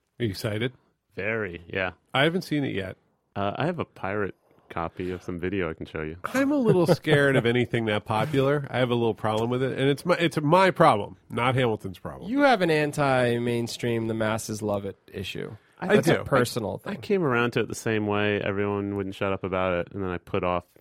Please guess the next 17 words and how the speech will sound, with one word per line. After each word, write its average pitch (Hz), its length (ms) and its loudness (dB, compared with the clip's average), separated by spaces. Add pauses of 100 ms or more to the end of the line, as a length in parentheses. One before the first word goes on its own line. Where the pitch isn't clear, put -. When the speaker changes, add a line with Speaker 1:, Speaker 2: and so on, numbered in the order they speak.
(180)
Speaker 2:
for 98 100 -8
a 90 40 -6
month 87 220 -6
or 87 80 -4
two 90 320 -4
listening 87 320 -6
to - 60 -16
the 87 60 -6
soundtrack, 80 420 -8 (240)
and 92 120 -6
I 87 80 -2
sat 87 300 -2
down 85 220 -2
and 80 80 -4
was 78 120 -8
like, 80 300 -10 (580)
"Oh, 110 300 -14